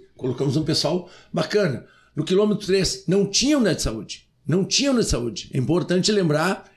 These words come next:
que quando eu assumi a prefeitura, uma determinação judicial que já tinha que ter sido cumprida,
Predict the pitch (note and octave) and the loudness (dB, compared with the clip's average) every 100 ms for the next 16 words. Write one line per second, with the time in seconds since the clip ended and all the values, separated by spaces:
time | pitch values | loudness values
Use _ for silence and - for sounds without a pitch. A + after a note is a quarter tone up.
0 | _ - C#3 D#3+ E3+ D3+ D3+ D#3+ E3 D#3+ | _ -8 -2 0 2 2 0 0 0 -2
1 | E3 F#3 G#3 A3 F3 E3 D3 D3 D#3 D3+ | -2 -2 0 0 0 -2 -4 -2 0 0
2 | E3+ D#3+ F3 B2 C3 C3 A#2+ C3 C#3+ - | 0 -2 -2 -2 -2 -2 -2 -2 -2 0
3 | F3 F3 G3 E4 | 0 2 2 0